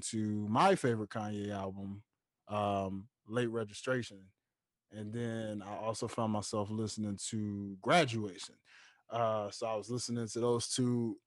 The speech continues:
early morning. And so to, to, to, the plan was to go on, like, a, a Kanye journey, listen to an album a day, but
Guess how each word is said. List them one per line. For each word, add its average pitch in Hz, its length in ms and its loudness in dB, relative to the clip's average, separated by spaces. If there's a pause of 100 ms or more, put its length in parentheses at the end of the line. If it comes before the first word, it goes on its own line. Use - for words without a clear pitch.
early 123 340 2
morning. 117 460 2
And 107 120 -8
so 113 220 -4 (120)
to, 113 180 -2 (580)
to, 170 220 6 (120)
to, 156 300 6 (300)
the 135 100 -6
plan 226 400 8
was 156 140 4
to - 80 -4
go 165 260 8
on, 147 120 6
like, 123 180 2
a, 110 300 -8
a 107 100 -12
Kanye 139 540 0
journey, 120 400 -2
listen 120 320 -8
to 123 160 -6
an 117 100 -4
album 117 360 0
a 110 60 -6
day, 113 360 -2
but 110 340 -6